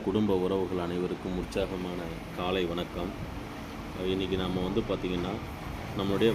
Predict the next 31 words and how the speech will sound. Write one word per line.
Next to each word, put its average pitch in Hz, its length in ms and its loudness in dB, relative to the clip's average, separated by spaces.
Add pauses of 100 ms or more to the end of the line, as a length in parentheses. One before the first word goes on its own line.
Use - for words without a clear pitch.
வஜ்ரா 120 420 6 (120)
க்ரோ 113 200 8 (140)
ஐ 95 140 4
டில 92 360 2 (360)
எப்படி 110 380 4
ஒரு 110 260 6
ஐ 101 240 6
டியை 107 240 6 (100)
புதுசா 107 480 2 (320)
ஆக்டிவேட் 101 460 2
பண்றது, 92 460 2 (380)
அப்புறம் 101 260 2
எப்படி 123 400 4
ரீபர்ச்சேஸ் 104 680 0
பண்றது 87 380 0 (180)
அப்படின்ற 92 340 0
விஷயத்தை 92 300 -2
தான் 104 100 0
நாம 95 140 0
இன்னைக்கு 87 320 -4
பார்க்க 90 220 -2
போறோம். 90 320 -2 (720)
அஹ், 95 140 0
ஃபர்ஸ்ட் 117 300 4
அதுக்கு 123 220 6
வந்து 117 220 6
உங்களுடைய 101 400 4
ஐ 101 120 4
டில 104 340 4 (920)
உங்களுடைய 113 600 6 (300)
வேலெட்ல 110 580 4